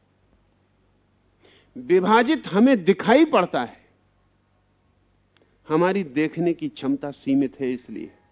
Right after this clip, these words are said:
अन्यथा अविभाज्य। जब हम सागर के किनारे खड़े होते हैं और तट को देखते हैं, तो स्वभावतः हमें लगता है कि तट सागर से अलग है,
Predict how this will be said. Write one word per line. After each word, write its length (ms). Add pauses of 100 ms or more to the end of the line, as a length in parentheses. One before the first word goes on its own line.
(960)
अन्यथा 360
अविभाज्य। 840 (840)
जब 160
हम 140
सागर 400
के 140
किनारे 460
खड़े 260
होते 340
हैं 80
और 280
तट 180
को 180
देखते 400
हैं, 200 (840)
तो 80
स्वभावतः 560
हमें 260
लगता 340
है 140
कि 140
तट 320
सागर 440
से 160
अलग 340
है, 180